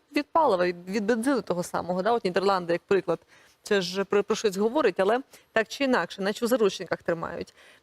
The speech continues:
І от, е, питання, хотілося б знову повернутися до Н П З, е, до того, що, м, палає на території Російської Федерації. Е, буквально от, е, невеличкий коментар. Є така думка від, е,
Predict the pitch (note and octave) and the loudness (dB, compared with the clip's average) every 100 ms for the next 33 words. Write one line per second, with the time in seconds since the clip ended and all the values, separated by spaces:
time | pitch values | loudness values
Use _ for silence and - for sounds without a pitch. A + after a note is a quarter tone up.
0 | - G#3+ A3 A3+ G#3+ G#3 G3 - C4+ D#4 | -2 0 2 4 4 2 0 0 0 0
1 | C4 G#3+ A3+ A3+ G3 A#3 G#3 G3 F#3+ G#3 | 0 2 2 2 0 0 2 0 0 0
2 | G3+ G3 F#3+ A3 C#4+ F4+ G4 _ - F#3+ | 2 0 0 0 2 2 0 _ -6 -2
3 | F#3 F#3 F#3 G3+ G#3 G#3 G3+ G#3 - A3 | -2 -4 -2 2 4 2 0 -4 -2 -2
4 | G3+ F#3+ F#3 - F3 F3 - A#3 F#3 F3 | 0 -4 -10 -12 -8 -6 0 2 2 0
5 | F#3 F#3 F3+ F3 F#3 - _ _ _ _ | -2 0 0 0 -4 -14 _ _ _ _
6 | - G#3 G#3+ - - A3 - F4+ - B3+ | -2 0 -2 -2 -2 0 2 0 0 -2
7 | - _ _ _ _ _ - G3+ F#3 G3 | -2 _ _ _ _ _ -2 0 2 0
8 | A#3 B3+ B3 A3+ G3 - F#3+ F3+ G3+ G#3+ | 2 2 4 2 2 2 2 2 2 2
9 | A3 G#3+ F#3+ G#3+ G3+ E3 F3+ A#3+ C4 - | 0 -2 -2 0 0 -2 0 0 0 -2
10 | G3 G#3+ D#4 - F#3 F#3 F3+ E3+ F3+ E3+ | 2 2 2 0 0 0 0 2 2 0